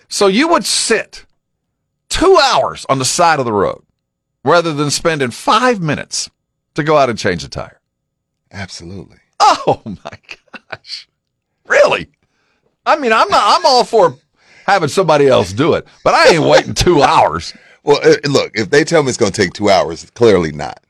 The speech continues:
Speaker 1: Who is gonna come any quick? Have you ever had somebody show up quick? I, I've never called, but I've had to wait on a tow service, and it's never, "Oh, we'll be right there, Mister Thompson."
Speaker 2: <laughs> Yeah, it normally
Speaker 1: Like,
Speaker 2: takes
Speaker 1: it's
Speaker 2: a while.
Speaker 1: never been that.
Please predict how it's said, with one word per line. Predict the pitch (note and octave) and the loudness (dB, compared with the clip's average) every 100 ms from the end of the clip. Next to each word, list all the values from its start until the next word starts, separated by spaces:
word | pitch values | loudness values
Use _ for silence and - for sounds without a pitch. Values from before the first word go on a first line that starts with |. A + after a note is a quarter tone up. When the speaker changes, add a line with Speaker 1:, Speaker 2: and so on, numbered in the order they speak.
| - | -6
Speaker 1:
Who | - F4+ | 0 2
is | D#4 | 2
gonna | C4+ C#4 C4 | 0 -2 -2
come | - B3 A#3 - | 0 0 0 -2
any | G#3+ A3 | -2 -2
quick? | - A3 G#3 | -2 -2 2
Have | F#3 F#3 | 0 0
you | B3 | 0
ever | A#3+ B3 | 0 2
had | A#3 B3 | 0 0
somebody | A#3 B3+ A#3+ | 0 0 0
show | B3 | 0
up | A#3+ | -2
quick? | - G3 A#3+ - - - _ _ - | 0 2 2 0 -16 -20 _ _ -2
I, | G#3+ F#3 | 0 2
I've | - | 0
never | - - | 0 -4
called, | C#3 - E4 G4 D#2+ | 2 2 4 2 2
but | F#2+ A#2+ | -4 -2
I've | C#3 E3 C#3+ | 0 0 0
had | D3 E3+ | 0 0
to | B2+ | 0
wait | A#2 C3+ D3 | 2 2 2
on | A#2+ G#2+ | -2 -2
a | |
tow | G2 - F#3 | -2 0 0
service, | A#3 - F2+ E2+ A2 - | 0 0 0 0 -2 -2
and | G2+ | -2
it's | G#2 D#3 | -2 -2
never, | - F#2+ B2+ F#2+ | -4 -2 0 0
"Oh, | G#2+ C#4+ D#4+ | 2 4 4
we'll | C4 | 4
be | A3 | 2
right | A#3 B3 G#3 | 2 2 2
there, | B3 F#3+ | 2 2
Mister | C3+ - G#2 | 0 -4 -4
Thompson." | B2+ A#2+ - - _ _ | 0 0 -4 -18 _ _
Speaker 2:
<laughs> | - A#2 A#2+ - - G2 - | -20 -8 0 0 0 -10 -6
Yeah, | A2 | -4
it | - - C3 | -2 -2 0
normally | D3+ C3+ - | 0 0 -2
Speaker 1:
Like, | - | 0
Speaker 2:
takes | - A4+ | 2 2
Speaker 1:
it's | - | 0
Speaker 2:
a | |
while. | C4+ - | -2 4
Speaker 1:
never | E4 - A3+ | 4 4 2
been | F4 A3 A3+ | 2 0 0
that. | A3+ B3+ D#3+ | 0 2 0